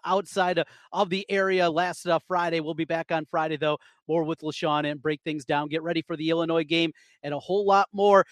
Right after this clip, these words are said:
And, of course, you can talk about the whole Big Ten with Locked On Big Ten. Nate Dickinson takes you around the Big Ten in thirty minutes each and every day. Just search Locked On Big Ten, and you'll find that.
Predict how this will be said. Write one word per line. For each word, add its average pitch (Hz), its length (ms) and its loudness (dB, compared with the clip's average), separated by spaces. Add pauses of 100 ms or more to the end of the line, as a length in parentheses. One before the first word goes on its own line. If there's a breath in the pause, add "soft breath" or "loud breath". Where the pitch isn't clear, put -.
(140 soft breath)
And, 170 140 0
of 170 80 -2
course, 208 200 2
you 220 60 -4
can 190 120 -12
talk 214 200 6
about 202 180 4
the 175 80 -6
whole 202 180 4
Big 196 260 2
Ten 226 260 4
with 208 160 0
Locked 240 400 4
On 247 220 4
Big 196 240 0
Ten. 220 220 0
Nate 202 200 -4
Dickinson 196 500 0 (320 soft breath)
takes 196 200 2
you 185 60 2
around 185 160 6
the 165 40 -4
Big 180 200 -4
Ten 185 180 0
in 165 80 -6
thirty 185 260 -4
minutes 175 380 -2
each 226 240 -10
and 185 200 -2
every 175 300 -4
day. 170 240 2 (320 soft breath)
Just 185 160 -2
search 185 240 -4
Locked 170 300 0
On 165 160 0
Big 156 240 -6
Ten, 185 240 0
and 160 80 -6
you'll 151 180 -4
find 143 280 -4
that. 190 260 6